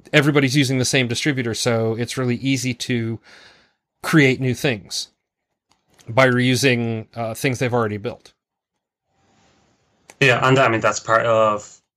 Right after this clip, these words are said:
Speaker 2: again, object orientation and
Speaker 1: Mm-hmm.
Speaker 2: other, there's programming ways of doing this. You don't, you, you're not ca-, you're not carving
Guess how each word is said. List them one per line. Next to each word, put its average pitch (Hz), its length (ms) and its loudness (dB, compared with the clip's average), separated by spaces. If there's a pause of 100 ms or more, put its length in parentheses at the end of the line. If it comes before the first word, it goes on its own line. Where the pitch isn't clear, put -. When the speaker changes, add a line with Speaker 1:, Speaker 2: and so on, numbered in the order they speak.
(180)
Speaker 2:
again, 113 320 0 (300)
object 113 340 -2
orientation 107 680 0 (140)
and 117 240 2
Speaker 1:
Mm-hmm. 147 80 -6
Speaker 2:
other, 110 280 0 (100)
there's 117 140 -8
programming 120 540 2
ways 110 220 0
of 104 80 -12
doing 104 220 -4
this. 101 320 -8 (440)
You 135 200 0
don't, 117 320 0 (520)
you, 156 180 0
you're 160 260 6
not 170 280 2
ca-, 160 200 -10 (1000)
you're 160 120 2
not 160 240 2
carving 135 640 0